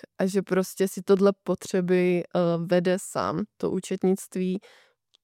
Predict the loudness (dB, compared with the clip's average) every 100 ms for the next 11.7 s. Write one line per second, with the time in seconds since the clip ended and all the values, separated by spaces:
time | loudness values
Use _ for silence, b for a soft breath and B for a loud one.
0 | -4 2 2 2 0 -2 2 0 2 0
1 | 0 2 2 2 0 -4 -6 -2 0 -2
2 | -8 -4 -2 0 -2 -4 -6 -8 0 0
3 | 0 -2 -4 -14 b b b b b b
4 | b 2 2 2 0 0 0 0 0 -2
5 | 0 0 0 0 2 2 0 0 2 2
6 | -2 -4 -2 -2 -2 -6 -6 -8 -2 -2
7 | 2 2 4 2 -2 -2 0 0 -2 -4
8 | -8 -4 -2 -2 -4 -8 _ -6 -4 -4
9 | -4 -4 -6 -8 -2 2 2 0 -4 -6
10 | -6 -8 B B B B B 2 2 0
11 | 0 2 2 2 4 4 2